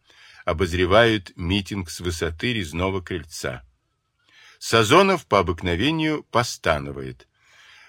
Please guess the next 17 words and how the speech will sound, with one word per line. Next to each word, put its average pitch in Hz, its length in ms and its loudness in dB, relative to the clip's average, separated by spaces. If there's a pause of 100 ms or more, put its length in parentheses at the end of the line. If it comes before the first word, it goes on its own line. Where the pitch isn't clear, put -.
«Миром 170 600 4
бы 160 120 0
надо, 120 440 2
миром, 101 500 2
Ной 131 240 6
Васильевич». 82 720 -6 (760)
«Хрен 135 520 4
с - 140 -2
редькой 107 540 2
миром», 87 580 2
бурчит 85 460 -6
Крыслов, 85 720 -6
готовый 87 480 -2
хоть 90 260 -4
сейчас 85 440 -6
в - 40 -14
седло. 76 460 -10